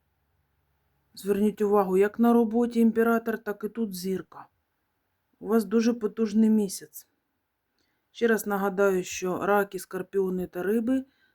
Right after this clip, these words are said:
це астрологічні друзі, і саме так у вас можуть відбуватися якісь важливі події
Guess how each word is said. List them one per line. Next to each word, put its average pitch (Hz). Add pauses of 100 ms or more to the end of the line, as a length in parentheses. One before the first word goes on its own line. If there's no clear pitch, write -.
(140)
це 196
астрологічні 196
друзі, 226
і 240
саме 208
так 220
у 233
вас 208
можуть 185
відбуватися 196
якісь 190
важливі 185
події 202